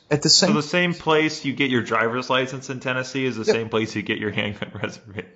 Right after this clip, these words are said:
Speaker 1: Yeah, yeah, it's like the, the, the dri-, uh, uh, the
Speaker 2: Oh
Speaker 1: driving
Speaker 2: my
Speaker 1: or
Speaker 2: God.
Speaker 1: traffic office and
Speaker 2: <laughs>
Speaker 1: Homeland Security. Like, it's conglomerated. Um, so, like, these
Speaker 2: Streamline,
Speaker 1: guys
Speaker 2: man. Fucking streamline that shit.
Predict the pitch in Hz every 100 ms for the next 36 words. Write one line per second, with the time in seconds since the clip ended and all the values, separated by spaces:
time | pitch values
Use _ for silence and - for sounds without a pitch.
0 | _ 104 104 247 - 101 196 165 175 220
1 | 190 196 185 - 175 151 - 160 151 131
2 | - - 185 196 165 165 - - - 160
3 | - 131 131 131 120 113 - - 143 151
4 | 143 139 123 - 127 143 143 131 131 135
5 | - 131 - - - - 147 143 127 113
6 | 170 156 139 - 131 - 160 120 - 113
7 | 117 - 113 147 151 147 - - - 139
8 | 139 160 139 117 117 117 - - - _
9 | 143 147 131 123 127 - 170 151 147 -
10 | 143 185 160 123 110 110 117 123 135 147
11 | 120 - 147 165 139 113 110 104 - 107
12 | 98 -